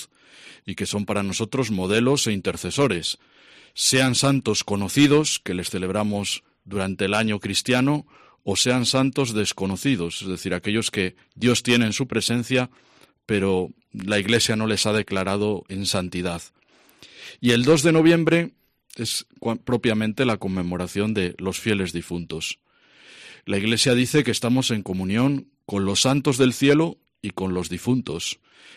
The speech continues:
que formamos todos un mismo cuerpo de Cristo,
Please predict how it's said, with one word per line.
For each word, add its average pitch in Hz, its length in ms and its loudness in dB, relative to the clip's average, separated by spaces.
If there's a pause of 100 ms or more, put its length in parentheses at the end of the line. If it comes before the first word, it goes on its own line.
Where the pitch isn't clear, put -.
(120)
que 101 100 -2
formamos 113 540 0
todos 127 420 0 (300)
un 127 180 2
mismo 120 380 4
cuerpo 113 400 2
de 110 80 2
Cristo, 135 540 -2